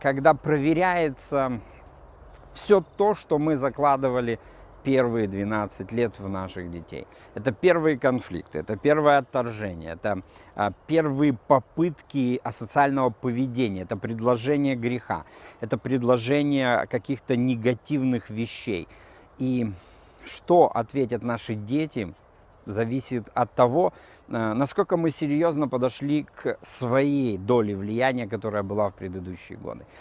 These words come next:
Если мы реально влияли, если мы не отдали это на самотёк, то тогда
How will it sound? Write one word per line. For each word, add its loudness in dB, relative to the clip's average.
Если 0
мы 2
реально 4
влияли, 2
если 0
мы 4
не 2
отдали 2
это -6
на -4
самотёк, -4
то -2
тогда -2